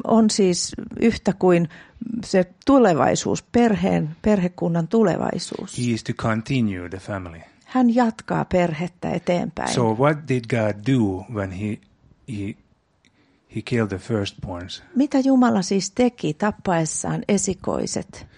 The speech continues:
Speaker 2: Didn't he say that
Speaker 1: Eiköhän
Speaker 2: "I can destroy the future of Egypt"?
Speaker 1: Eiköhän sillä sanonut, että "minä voin tuhota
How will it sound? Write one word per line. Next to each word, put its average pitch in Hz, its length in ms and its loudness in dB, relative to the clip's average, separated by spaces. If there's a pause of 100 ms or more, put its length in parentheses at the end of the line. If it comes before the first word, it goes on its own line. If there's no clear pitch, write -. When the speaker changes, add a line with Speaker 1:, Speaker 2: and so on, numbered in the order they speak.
(220)
Speaker 2:
Didn't 110 340 0
he 104 60 -4
say 104 400 -2
that 92 120 -16 (1040)
Speaker 1:
Eiköhän 240 340 4
Speaker 2:
"I - 40 0
can 113 260 0
destroy 110 680 -2
the 123 160 -10 (120)
future 113 360 -4
of 95 140 -12
Egypt"? 117 560 -8 (300)
Speaker 1:
Eiköhän 240 400 4
sillä 254 360 4
sanonut, 180 600 2
että - 220 -2
"minä 240 320 4
voin 170 240 2
tuhota 165 560 0